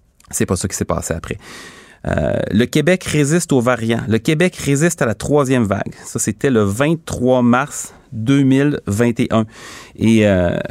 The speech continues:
encore une fois, c'est pas ça qui est arrivé. Deux jours après, pourtant, M. Legault répétait que c'est encore sous contrôle. Le six avril, quelques jours plus tard, le gouvernement fermait des centaines d'écoles et des milliers de commerces dans plusieurs régions.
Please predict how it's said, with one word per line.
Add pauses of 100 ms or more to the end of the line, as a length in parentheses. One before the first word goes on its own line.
(500)
encore
une
fois, (1000)
c'est
pas
ça
qui
est
arrivé.
Deux
jours
après,
pourtant,
M. (120)
Legault
répétait
que
c'est
encore
sous
contrôle. (580)
Le
six
avril, (180)
quelques
jours
plus
tard,
le
gouvernement
fermait
des
centaines
d'écoles
et
des
milliers
de
commerces
dans
plusieurs
régions.